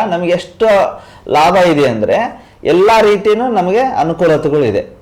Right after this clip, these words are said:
ಇದರಿಂದ ಹಾಲು, ಮೊಸರು, ತುಪ್ಪ, ಬೆಣ್ಣೆ, ನೋಡಿ, ಅಮೃತ. ನಮಗೆ, ಆ, ಕಾಮಧೇನು ಕಲ್ಪವೃಕ್ಷ ಅನ್ನೋದೇ ಇದಕ್ಕೆ. ನಾವು ಅಮೃತ ಫಸ್ಟ್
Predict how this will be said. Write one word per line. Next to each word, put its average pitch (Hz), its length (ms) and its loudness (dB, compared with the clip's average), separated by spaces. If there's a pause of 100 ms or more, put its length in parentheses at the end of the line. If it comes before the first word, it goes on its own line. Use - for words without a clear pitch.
ಇದರಿಂದ 170 340 -2
ಹಾಲು, 139 840 0
ಮೊಸರು, 127 540 -2
ತುಪ್ಪ, 147 380 -8 (260)
ಬೆಣ್ಣೆ, 127 560 -2 (320)
ನೋಡಿ, 147 280 0
ಅಮೃತ. 175 420 -2 (440)
ನಮಗೆ, 143 360 0
ಆ, 139 920 0
ಕಾಮಧೇನು 185 640 0
ಕಲ್ಪವೃಕ್ಷ 180 460 0
ಅನ್ನೋದೇ 175 320 0
ಇದಕ್ಕೆ. 147 440 -2
ನಾವು 151 340 0
ಅಮೃತ 170 420 -2
ಫಸ್ಟ್ - 440 -2